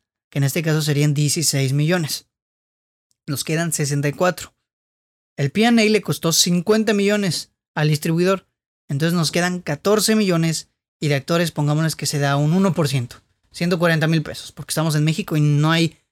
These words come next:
como tal un actor que jale demasiado. Se va un uno por ciento, ciento cuarenta mil pesos. Ahí está. Ajá. ¿Necesitan repaso o no? Como si me fueran a contestar.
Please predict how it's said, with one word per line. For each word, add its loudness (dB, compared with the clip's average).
como -2
tal -2
un 0
actor -4
que -18
jale -2
demasiado. -4
Se -2
va 2
un 4
uno 4
por -2
ciento, -6
ciento -2
cuarenta -2
mil -6
pesos. -14
Ahí -16
está. -20
Ajá. -4
¿Necesitan 0
repaso 0
o 2
no? -2
Como -4
si -2
me 0
fueran 0
a -2
contestar. -12